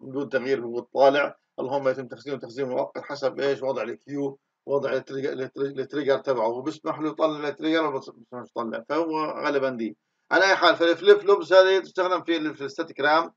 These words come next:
طبعا refreshing in order to keep their data is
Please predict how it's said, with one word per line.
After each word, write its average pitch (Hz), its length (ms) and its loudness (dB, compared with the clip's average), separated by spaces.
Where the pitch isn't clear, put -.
طبعا 175 340 8
refreshing 175 560 0
in 156 120 -6
order 175 260 4
to 160 120 -8
keep 160 200 -2
their 151 280 0
data 160 380 4
is 135 60 -6